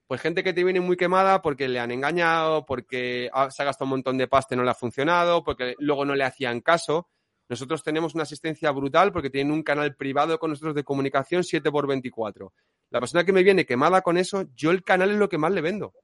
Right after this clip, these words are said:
Si ya sé que la agencia funciona súper bien y son unos máquinas trabajando, pero eso, mm, ya lo da por hecho el cliente, no le voy a vender por ahí, porque incluso a lo mejor ya me lo ha dicho, que sabe que somos muy buenos, pues ya está. ¿Dónde hago hincapié? En que va a estar atendido vamos, como, como si fuéramos, eh,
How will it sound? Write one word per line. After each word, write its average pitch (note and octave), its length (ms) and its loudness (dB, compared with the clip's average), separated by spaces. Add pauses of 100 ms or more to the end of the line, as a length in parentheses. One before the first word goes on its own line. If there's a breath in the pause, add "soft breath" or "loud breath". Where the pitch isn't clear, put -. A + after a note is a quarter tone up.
(460)
Si - 140 -12
ya D3 100 -2
sé G3+ 80 -2
que G3 80 2
la F3+ 60 4
agencia F#3 340 -2
funciona E3 320 -4
súper C#3 260 -6
bien E3+ 240 -2
y D#3+ 80 -2
son D3 160 -8
unos D#3 180 -2
máquinas C#3+ 440 -2
trabajando, B2+ 480 -4
pero C3+ 200 -4
eso, G#3 360 -6 (720)
mm, D3+ 260 -4
ya F3 100 0
lo G3 80 2
da G3+ 160 6
por F3 160 2
hecho F#3 180 0
el C#3+ 60 0
cliente, C#3+ 400 -2
no D3 140 2
le F#3 80 4
voy F#3 100 4
a F3+ 60 6
vender E3+ 280 0
por D3 160 2
ahí, A2+ 220 0 (180)
porque B2+ 220 -4
incluso B2+ 300 -4
a - 20 0
lo C3+ 80 0
mejor E3+ 200 -2
ya G3+ 100 2
me F#3 80 0
lo D#3 80 2
ha C3 40 2
dicho, D3+ 280 -2
que B2+ 80 -8
sabe D#3+ 180 -2
que D3 80 -8
somos C#3+ 200 -2
muy C3 160 -2
buenos, D3 380 -2
pues A2 140 -10
ya C3 80 -4
está. B2+ 300 -8 (240)
¿Dónde F3+ 180 -2
hago F#3+ 160 2
hincapié? F#3 520 0 (220)
En C#3+ 160 -2
que C#3+ 120 -4
va D3+ 80 0
a - 20 -4
estar D#3+ 220 -4
atendido E3+ 720 0 (260)
vamos, A2 280 -6
como, C3 360 -4
como C3+ 180 -6
si C3 140 -12
fuéramos, F#3+ 580 -4
eh, C3+ 360 -4